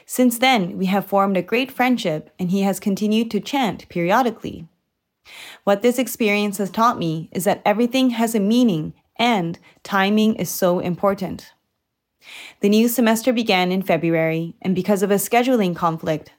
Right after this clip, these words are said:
at the last minute, we were paired to team teach together. Our teaching styles are so drastically different that prior to our friendship,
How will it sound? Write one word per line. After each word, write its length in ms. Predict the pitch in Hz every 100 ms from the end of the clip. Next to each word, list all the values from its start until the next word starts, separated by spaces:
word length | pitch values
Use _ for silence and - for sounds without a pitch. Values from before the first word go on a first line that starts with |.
| -
at 120 | 175
the 80 | 180
last 320 | 190 190 185
minute, 400 | 233 233 160 - - - -
we 100 | 208
were 140 | 196 202
paired 460 | - 226 233 233
to 60 | 220
team 440 | - 214 208 214
teach 320 | 208 208 196 -
together. 560 | 175 185 170 147 165 - _ _ _ - - -
Our 160 | 175 190
teaching 400 | 196 226 233 247
styles 400 | 240 190 190 196
are 120 | 180
so 440 | - - 208 226 233
drastically 560 | 226 214 - 220 202
different 540 | 180 214 196 156 - - _ _ _ _ -
that 220 | 190 175
prior 340 | - 214 226 226
to 140 | 226
our 120 | 185
friendship, 540 | 180 240 240 185 156